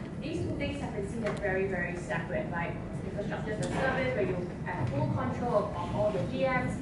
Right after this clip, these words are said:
and platform as a service, where, you know, just, just ease of management. But we think that it shouldn't be so, so, so separate, right? Um,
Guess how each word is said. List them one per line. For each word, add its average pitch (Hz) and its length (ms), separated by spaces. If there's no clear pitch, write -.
and 202 140
platform 233 380
as - 80
a - 40
service, 208 440
where, 185 240
you 185 80
know, 220 140
just, 240 200
just 214 160
ease 214 240
of - 80
management. - 540
But 311 140
we 349 160
think 370 260
that - 380
it 269 120
shouldn't 294 320
be - 60
so, 269 380
so, 254 400
so 247 500
separate, 208 580
right? - 240
Um, 220 360